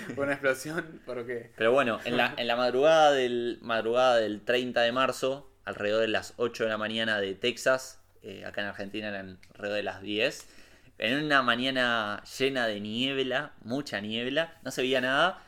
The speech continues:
Speaker 2: intentaron hacer el salto.
Speaker 1: Una película de terror.
Speaker 2: Sí, sí, Elon dijo, "No nos interesa la niebla, no nos sirve, o sea,
Speaker 1: Claro.
Speaker 2: <laughs> no, no nos afecta en el vuelo, así que vamos a saltar igual", y de hecho lo hicieron,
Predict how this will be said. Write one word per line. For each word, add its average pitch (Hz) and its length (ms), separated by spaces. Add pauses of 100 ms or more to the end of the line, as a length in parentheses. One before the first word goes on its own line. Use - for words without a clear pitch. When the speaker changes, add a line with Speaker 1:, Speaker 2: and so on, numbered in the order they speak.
(140)
Speaker 2:
intentaron 131 520
hacer 139 200
el 143 120
salto. 165 640
Speaker 1:
Una 127 180
película 127 340
de 123 80
terror. 123 400
Speaker 2:
Sí, 208 220
sí, 196 280
Elon 175 200
dijo, 151 300
"No 135 100
nos 131 180
interesa 120 380
la 113 100
niebla, 147 440
no 127 140
nos 131 160
sirve, 147 300
o 117 60
sea, 117 220
Speaker 1:
Claro. 127 340
Speaker 2:
<laughs> 165 480
no, 160 160
no 170 120
nos 196 140
afecta 147 360
en 135 60
el 139 100
vuelo, 170 340
así 135 220
que 120 120
vamos 131 260
a 107 40
saltar 120 360
igual", 131 540 (140)
y 107 360
de 170 100
hecho 196 180
lo 151 60
hicieron, 185 380